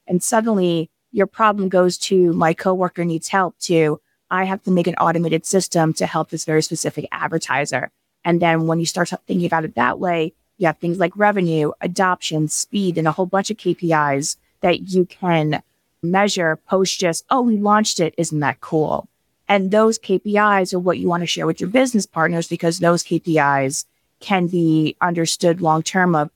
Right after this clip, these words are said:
"Hey, we launched, it's great, but look how much revenue is being booked in. Look how many new clients we have using this. Look how fast it is." And those are the things that really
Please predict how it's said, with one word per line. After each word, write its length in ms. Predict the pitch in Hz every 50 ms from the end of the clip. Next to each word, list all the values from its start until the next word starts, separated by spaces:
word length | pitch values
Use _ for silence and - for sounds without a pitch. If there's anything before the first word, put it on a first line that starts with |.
| _ _ _ _
"Hey, 220 | - 240 240 233 214
we 140 | 190 175
launched, 540 | 156 180 185 196 214 202 180 175 - - -
it's 100 | 190 -
great, 340 | - - 208 196 196 185 -
but 220 | 175 165 165 -
look 180 | - 190 180 -
how 120 | - 190
much 200 | 190 180 170 -
revenue 320 | 180 156 151 160 160 151 147
is 120 | 147 -
being 200 | - 160 147 147
booked 260 | 143 - - _ -
in. 220 | 160 147 156 - - _ _ _ _
Look 160 | - 196 -
how 100 | - 202
many 200 | 202 202 190 180
new 100 | 175 170
clients 460 | - - - 165 160 160 160 165 - -
we 60 | 165
have 200 | 160 165 165 185
using 280 | 175 165 156 165 156 151
this. 180 | 143 143 -
Look 100 | - -
how 140 | - 185 180 _ _ -
fast 360 | 156 147 143 156 - - -
it 100 | - -
is." 360 | - - 67 - - - - _ _ _ _ _ _
And 360 | - 180 185 185 180 175 - -
those 220 | 196 202 214 226
are 80 | 220 214
the 120 | 214 202
things 240 | 190 - 190 190 190
that 160 | 202 165 -
really 260 | 208 196 190 196 -